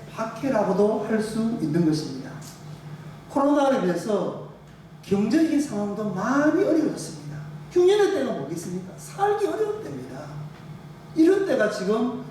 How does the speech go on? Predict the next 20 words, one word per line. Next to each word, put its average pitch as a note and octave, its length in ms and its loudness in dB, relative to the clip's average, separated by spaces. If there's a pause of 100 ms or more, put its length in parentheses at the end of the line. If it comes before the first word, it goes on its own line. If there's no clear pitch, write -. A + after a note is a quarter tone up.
(100)
바로 G3+ 500 2
우리가 C#4 280 4
살고 F#3 340 -4
있는 G#3 440 -4 (380)
이 B3+ 100 2
시대입니다. - 560 0 (1700)
경제 A3+ 320 4
생활이 C4+ 400 6
어려워지면 G#3+ 1000 2
먹고 D4+ 380 4
살기 G#3 420 0
위해서 F3 600 0 (180)
주님과 A#3+ 760 2
교회를 G#3 840 2 (360)
멀리 C4 460 2
하려는 G#3+ 420 -4
사람들이 F#3 720 -2 (260)
일어나기도 C#4 580 2
합니다. C3 340 -10 (680)
그렇지만 C#4 800 2